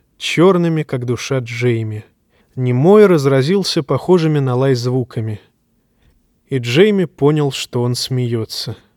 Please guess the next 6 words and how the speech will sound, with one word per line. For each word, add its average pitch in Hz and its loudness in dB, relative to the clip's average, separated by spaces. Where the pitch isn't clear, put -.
«Ты, 196 4
небось, 208 2
тоже 160 2
имел 156 0
мою 123 -4
сестрицу, - -8